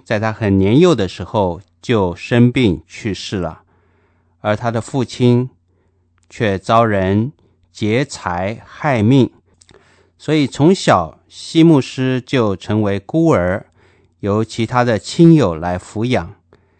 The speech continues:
他的下面还有五个弟弟，所以他身为长子，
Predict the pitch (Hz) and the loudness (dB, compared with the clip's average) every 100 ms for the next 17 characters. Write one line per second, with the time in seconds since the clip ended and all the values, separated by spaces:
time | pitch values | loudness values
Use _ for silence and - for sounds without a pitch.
0 | _ _ _ _ _ _ - 214 202 135 | _ _ _ _ _ _ -6 -2 0 0
1 | 180 156 147 110 - _ - 123 131 - | 2 4 4 2 -4 _ -8 -6 -6 -6
2 | 92 104 107 - 170 - 80 _ _ _ | -8 -8 -8 -2 -2 -2 -16 _ _ _
3 | _ _ _ _ - 135 139 131 - 170 | _ _ _ _ -6 -2 0 -2 2 4
4 | 156 131 131 110 123 175 - 90 - | 4 4 0 2 4 4 0 -10 -12